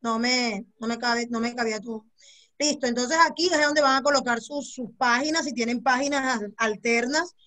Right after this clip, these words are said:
y lo que quieren que las personas vean que ide-, los identifique. Bueno, y acá la parte, esto no. Lo más importante es biografía, sitio web. Hay personas que tienen un sitio y no quieren que, que se les vaya.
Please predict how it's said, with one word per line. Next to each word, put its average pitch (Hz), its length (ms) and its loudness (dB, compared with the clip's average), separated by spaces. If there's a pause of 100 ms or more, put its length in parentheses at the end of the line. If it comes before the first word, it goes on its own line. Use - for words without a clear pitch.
(260)
y 294 80 -2
lo 285 140 6
que 262 140 2
quieren 262 340 2
que 311 80 2
las 285 140 2
personas 247 420 -2
vean 262 200 2
que 277 180 2
ide-, 262 180 2
los 240 160 0
identifique. 220 920 -4 (480)
Bueno, 277 220 2
y 254 80 0
acá 233 240 2
la 294 120 4
parte, 262 280 2
esto 262 200 -4
no. 226 260 -4 (100)
Lo 254 140 -4
más 254 120 0
importante 294 680 2
es 302 100 -2
biografía, 254 720 0 (460)
sitio 277 440 0
web. 320 240 4
Hay 285 140 0
personas 311 380 0
que 311 100 -4
tienen 285 240 -2
un 311 160 -4
sitio 302 640 0
y 311 60 0
no 269 140 -2
quieren 277 300 -2
que, 285 280 0 (100)
que 262 140 0
se 269 120 -2
les 254 120 -2
vaya. 247 420 0